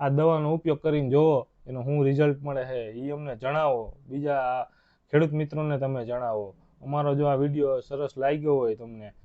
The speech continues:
તો અન્ય ખેડૂત સુધી, અન્ય ખેડૂતના ગ્રુપમાં ફોરવર્ડ કરો અને અમારી આ કૃષિ જગત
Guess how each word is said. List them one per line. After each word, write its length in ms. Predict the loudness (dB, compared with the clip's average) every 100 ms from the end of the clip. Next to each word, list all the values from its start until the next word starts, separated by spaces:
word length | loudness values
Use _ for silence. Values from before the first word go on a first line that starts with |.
| -18 -18 -6
તો 340 | -4 -2 -4 -4
અન્ય 280 | -2 0 2
ખેડૂત 320 | 2 2 0
સુધી, 300 | 0 2 0
અન્ય 280 | 0 -4 -2
ખેડૂતના 400 | -2 -2 -6 -6
ગ્રુપમાં 400 | -6 -6 -8 -8
ફોરવર્ડ 420 | -4 -2 -2 -4
કરો 220 | -8 -6 -6
અને 220 | -8 -10
અમારી 380 | -6 -4 -4 -6
આ 40 |
કૃષિ 340 | -6 -8 -8
જગત 320 | -8 -8 -10